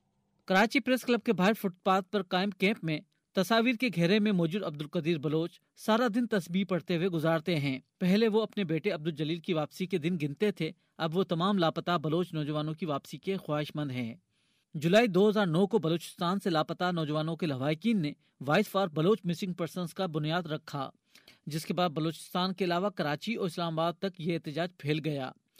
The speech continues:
تنظیم کے موجودہ چیئرمین قدیر بلوچ بتاتے ہیں کہ جب یہ تنظیم قائم ہوئی تو لوگ ضرور لاپتہ ہوتے تھے، تاہم مسخ شدہ لاشیں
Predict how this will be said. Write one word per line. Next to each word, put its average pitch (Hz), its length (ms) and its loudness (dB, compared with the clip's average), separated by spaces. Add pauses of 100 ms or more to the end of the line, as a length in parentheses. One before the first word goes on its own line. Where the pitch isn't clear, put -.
(180)
تنظیم 226 340 4
کے 254 120 2
موجودہ 196 400 4
چیئرمین 208 320 2
قدیر 180 220 0
بلوچ 170 300 2
بتاتے 180 360 0
ہیں 208 160 2
کہ 220 120 -2
جب 170 200 -2
یہ 180 140 0
تنظیم 165 360 -2
قائم 190 280 0
ہوئی 156 200 -2 (300)
تو 196 80 2
لوگ 185 240 6
ضرور 170 280 2
لاپتہ 180 360 0
ہوتے 165 360 0
تھے، 139 260 -6 (300)
تاہم 160 200 -2
مسخ 170 220 -4
شدہ 170 240 -2
لاشیں 165 380 -2